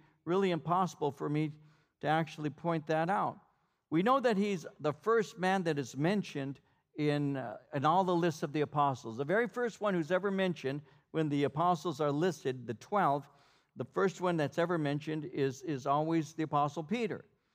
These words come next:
It is said that the Apostle Peter was basically the leader of the apostolic group.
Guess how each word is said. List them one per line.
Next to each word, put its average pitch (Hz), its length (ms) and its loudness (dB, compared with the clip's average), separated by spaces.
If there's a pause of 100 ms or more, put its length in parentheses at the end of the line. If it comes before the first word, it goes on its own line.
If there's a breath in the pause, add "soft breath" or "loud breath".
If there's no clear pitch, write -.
(300)
It 165 180 4
is 160 160 2
said 185 280 0
that 165 200 0
the 160 80 -2
Apostle 160 440 2
Peter 170 420 2
was 151 380 0
basically 165 640 0
the 147 140 0
leader 170 600 0 (320 soft breath)
of 170 420 2
the 156 160 -2
apostolic 156 720 0 (120)
group. 147 340 -2